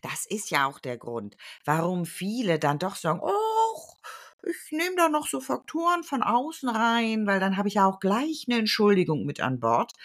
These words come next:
wenn ich mein Ziel nicht erreichen sollte.“ Mach das nicht. Lüg dir nicht selbst in die Tasche, ist total doof, ja? Sondern sei dir selbst, also ich meine, wem gegenüber denn nicht, wenn nicht dir selbst, musst du ehrlich sein,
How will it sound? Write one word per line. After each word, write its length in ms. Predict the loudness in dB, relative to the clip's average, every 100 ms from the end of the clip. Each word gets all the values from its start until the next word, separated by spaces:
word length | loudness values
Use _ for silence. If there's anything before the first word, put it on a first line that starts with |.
| -16 -16 2
wenn 140 | 2
ich 120 | 4
mein 200 | 2 0
Ziel 340 | -2 -2 2 2
nicht 240 | 0 -2
erreichen 480 | -4 2 2 0 -8
sollte.“ 360 | -10 -12 -12 -14 -16 _
Mach 200 | -4 -2
das 200 | -8 -6
nicht. 300 | -8 -8 -20 _ _ _
Lüg 280 | 2 2 4
dir 140 | 0
nicht 180 | 0 0
selbst 340 | -2 -2 -4
in 60 | -8
die 120 | -8
Tasche, 340 | -4 -6 -6 -10
ist 200 | -12 -12
total 380 | -6 -2 0
doof, 380 | 0 -4 -4 -6
ja? 240 | -4 -4 -8 -18 -16 -16 -14 -4
Sondern 520 | 2 4 6 4 2 -12 -20 _ _
sei 460 | -8 0 4 4 2 -4 _ _
dir 480 | -6 4 6 6 4
selbst, 420 | 2 4 4 0
also 140 | -4 -2
ich 60 |
meine, 340 | 0 2 0 -4 _ _ 0
wem 280 | 2 4
gegenüber 600 | 2 2 2 0 2 2
denn 220 | 2 2 2
nicht, 260 | 0 -2
wenn 260 | 2 2 4
nicht 280 | 2 2 2
dir 120 | 4
selbst, 380 | 4 4 2 2
musst 220 | 2 4
du 40 |
ehrlich 460 | 4 4 2 -4 -4
sein, 260 | -6 -6